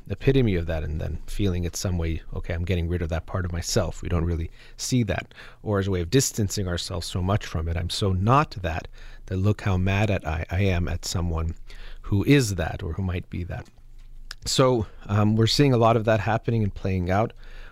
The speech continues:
with what is currently going on. And the, the first words I started with were, "I don't know." And I can't say I have a, uh, I know a solution. Um, I do, my heart breaks seeing,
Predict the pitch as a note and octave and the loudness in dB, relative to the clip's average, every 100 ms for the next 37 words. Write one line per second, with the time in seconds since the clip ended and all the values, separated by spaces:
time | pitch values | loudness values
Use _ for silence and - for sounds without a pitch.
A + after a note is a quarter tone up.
0 | - F#2 F2+ - - - E2+ F2 E2+ - | -6 -4 -4 -8 -14 -6 -4 -2 -2 -6
1 | - - - A2+ - G#2 G2+ G2 F2 F2 | -10 -14 2 2 2 -2 -2 -2 0 -2
2 | E2+ F2+ - - - - - - A#2 A#2+ | -2 -4 -8 -14 -16 -16 -16 -4 2 4
3 | A#2 G#2+ - - - G2+ F#2 G#2 - B2 | 4 2 -6 -8 -4 0 0 2 4 4
4 | - A2+ G#2+ G2 - A2 A2+ G2+ G#2 F2 | 6 4 6 4 4 4 4 2 0 0
5 | F#2+ F#2+ F2+ F2 F2 D#2+ - F#2 E2+ - | 0 0 0 -2 -4 -6 -6 -6 -6 -4
6 | G#2+ G2+ - G2+ F2+ - - G#2 F#2+ F2+ | -4 -2 -2 -2 -2 -4 -2 0 2 -2
7 | - - F2 D#2+ D#2+ - - - - - | -4 -4 -2 -2 -4 -10 -12 -12 -12 -12
8 | - - E2+ E2+ E2 F2+ F#2 G#2+ G2+ F#2+ | -14 -10 -6 -4 -2 2 4 4 2 -2
9 | - F2+ - G2+ C3 - - E2+ - - | -4 -4 0 4 4 2 -4 -6 -8 -14
10 | - - - - F#2+ F2+ F2 G2+ F#2+ A2+ | -20 -20 -16 -4 0 0 0 -2 0 4
11 | B2+ B2 A2+ - - - - - - - | 4 6 2 -2 -10 -16 -12 -10 -6 -2
12 | G2 A2+ G#2+ G#2+ A2 A2+ - - A2 G#2+ | 2 4 4 4 4 4 -2 2 4 6
13 | F#2+ F#2 | 4 2